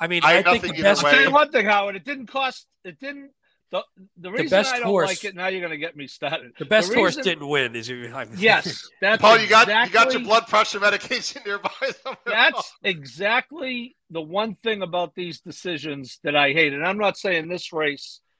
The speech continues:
Speaker 3: was one example, but country, was a country house, I think,
Speaker 1: Yeah.
Speaker 3: in a million
Speaker 2: Yeah.
Speaker 3: trillion years was never gonna win that race, with or without what maximum.
Speaker 2: Okay,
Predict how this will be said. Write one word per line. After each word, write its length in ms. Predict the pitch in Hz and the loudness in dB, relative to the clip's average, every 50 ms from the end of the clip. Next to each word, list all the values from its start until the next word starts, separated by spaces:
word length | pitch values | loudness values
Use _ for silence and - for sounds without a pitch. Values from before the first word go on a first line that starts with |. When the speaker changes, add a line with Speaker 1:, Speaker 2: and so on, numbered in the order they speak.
| _ _ - | _ _ -6
Speaker 3:
was 260 | 139 143 135 123 135 | -6 -6 -6 -6 -6
one 240 | 143 160 165 151 147 | -4 -4 -4 -4 -4
example, 580 | 147 131 110 147 156 147 135 - 123 92 - _ _ _ _ _ _ _ _ | -8 -6 -4 -2 -2 -2 -2 -6 -12 -20 -20 _ _ _ _ _ _ _ _
but 200 | 160 160 165 - _ _ _ _ _ _ _ _ _ _ _ _ _ - | 0 0 0 0 _ _ _ _ _ _ _ _ _ _ _ _ _ -12
country, 440 | - - 247 269 - - 269 - - | 0 2 2 2 2 -2 -6 -6 -4
was 140 | 175 160 156 | -8 -8 -8
a 80 | 151 | -10
country 360 | - - 208 202 - 214 202 185 | -6 -6 -6 -6 -4 -6 -6 -2
house, 360 | 185 196 202 202 - - - | -2 -2 -2 -2 -4 -6 -6
I 100 | 196 185 | -6 -6
think, 280 | - 208 202 196 - _ _ _ _ _ _ _ _ _ _ _ _ _ _ | -4 -6 -8 -8 -8 _ _ _ _ _ _ _ _ _ _ _ _ _ _
Speaker 1:
Yeah. 140 | - 139 131 | -8 -6 -4
Speaker 3:
in 160 | 202 202 190 | -4 -4 -2
a 80 | 185 170 | -2 -4
million 840 | 156 160 175 185 196 208 240 269 277 285 269 247 262 269 262 254 240 | -4 -4 -6 -6 -2 2 4 4 4 4 0 -2 -4 -4 -4 -6 -8
Speaker 2:
Yeah. 40 | 202 - | -10 -10
Speaker 3:
trillion 640 | - - - 262 247 240 240 226 208 226 220 208 202 | -12 -10 -2 0 0 0 0 -2 -4 -6 -8 -8 -10
years 560 | 196 208 202 180 151 135 127 127 127 - - - | -8 -6 -4 -4 -4 -4 -6 -8 -12 -16 -18 -10
was 240 | 156 151 147 123 127 | -8 -8 -8 -8 -10
never 420 | 147 156 165 185 190 175 180 185 180 | -10 -2 2 2 2 2 0 -4 -2
gonna 240 | 165 175 165 160 | -2 -2 -2 -2
win 240 | 156 156 160 160 156 | -4 -4 -4 -4 -2
that 260 | 147 143 143 147 - | -4 -4 -4 -4 -4
race, 460 | 139 135 127 110 - - - - - - _ _ - | -6 -6 -6 -6 -8 -12 -14 -14 -16 -20 _ _ 0
with 220 | 147 190 214 208 | 2 2 4 4
or 60 | 208 | 2
without 380 | 196 196 175 175 165 156 151 135 | 0 0 2 2 2 2 0 -2
what 200 | 160 156 151 151 | -6 -8 -8 -6
maximum. 480 | 151 151 151 147 - - 156 151 135 _ _ _ _ _ _ _ - | -6 -6 -6 -6 -6 -12 -14 -16 -16 _ _ _ _ _ _ _ -18
Speaker 2:
Okay, 240 | 123 - - 120 | -16 -12 -12 -10